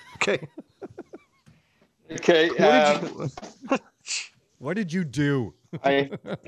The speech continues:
Speaker 3: <laughs>
Speaker 2: I, I, I gave him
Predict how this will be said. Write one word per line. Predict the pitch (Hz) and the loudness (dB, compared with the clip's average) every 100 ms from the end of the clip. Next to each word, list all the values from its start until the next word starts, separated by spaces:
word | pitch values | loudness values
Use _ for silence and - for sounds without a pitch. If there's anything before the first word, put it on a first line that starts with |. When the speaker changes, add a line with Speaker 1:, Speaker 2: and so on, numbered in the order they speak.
| 196 - - | -16 -16 -20
Speaker 3:
<laughs> | - - - 113 104 - | -20 -20 -16 -10 -4 0
Speaker 2:
I, | 175 180 196 190 165 160 _ _ _ _ _ _ _ - - - _ - | 2 2 2 0 -4 -10 _ _ _ _ _ _ _ -18 -18 -18 _ -2
I, | 147 147 123 - | 0 0 -4 -4
I | 156 123 | 0 0
gave | 123 123 107 170 208 208 | 0 -4 0 0 0 -2
him | 202 185 180 180 | 0 0 0 -4